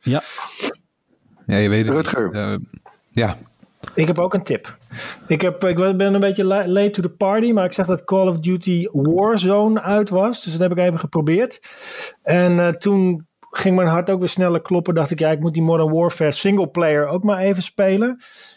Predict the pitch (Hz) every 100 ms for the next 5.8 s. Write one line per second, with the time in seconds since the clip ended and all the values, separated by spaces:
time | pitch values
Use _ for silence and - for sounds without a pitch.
0 | _ - 165 175 170 - 170 160 170 135
1 | 180 214 208 208 208 208 208 208 190 196
2 | - 185 208 180 180 170 185 175 156 156
3 | 214 - 202 190 165 160 147 147 139 131
4 | 156 170 156 - - 147 - 180 156 143
5 | 143 127 - 139 156 208 - -